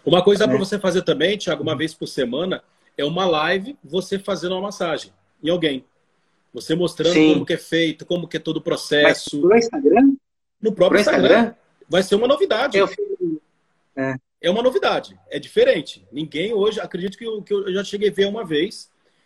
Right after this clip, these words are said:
Speaker 1: mas não cheguei a ver várias pessoas.
Speaker 2: Hum.
Speaker 1: Mas quem tá, o que eu vi vendo, tá, na época tá dando bastante audiência. Porque é diferente.
Speaker 2: É o que eu vi hoje.
Speaker 1: Você praticamente vai dar uma dica pra todo mundo, você vai falar, vai explicar como que é feita a massagem, isso, isso, aquilo.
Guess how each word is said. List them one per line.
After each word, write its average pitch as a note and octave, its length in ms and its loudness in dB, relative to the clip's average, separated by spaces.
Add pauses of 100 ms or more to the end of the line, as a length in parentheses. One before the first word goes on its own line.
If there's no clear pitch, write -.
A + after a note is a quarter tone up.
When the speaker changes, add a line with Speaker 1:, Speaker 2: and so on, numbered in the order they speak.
(160)
Speaker 1:
mas C#3+ 220 -4
não F#3+ 100 -2
cheguei G3 300 2
a F#3 40 -2
ver F#3 140 2
várias F3+ 280 -2
pessoas. G3 420 0
Speaker 2:
Hum. B2+ 40 -8
Speaker 1:
Mas C#3 220 -6 (240)
quem A#3 240 0
tá, G3+ 140 2
o E3+ 80 2
que E3 80 -4
eu D#3+ 60 -2
vi C#3+ 120 -2
vendo, E3+ 220 -2
tá, E3+ 180 -4
na D#3+ 160 -2
época E3 180 -4
tá F3+ 220 -2
dando D#3+ 200 0
bastante E3 360 -2
audiência. G3+ 480 -2 (400)
Porque E3+ 200 0
é A#3 40 6
diferente. B3 600 0
Speaker 2:
É C4+ 40 -2
o - 60 -8
que - 120 -8
eu C#4+ 60 -2
vi E4 180 0
hoje. B2+ 200 2 (200)
Speaker 1:
Você C#3 200 -4
praticamente G#3+ 540 -4
vai F#3 180 -4
dar E3 220 -4
uma F3 160 -6
dica G3 340 -6
pra F3+ 120 -6
todo F3 180 -6
mundo, F#3+ 260 -6
você - 140 -10
vai E3 100 -2
falar, E3+ 420 -6 (240)
vai D#3+ 80 0
explicar E3 400 -6
como F3 160 -6
que E3 120 -4
é D3+ 40 -2
feita D#3+ 280 -4
a D3 40 -6
massagem, E3+ 600 -4
isso, F3 160 -12
isso, D#3+ 120 -14
aquilo. G3 300 0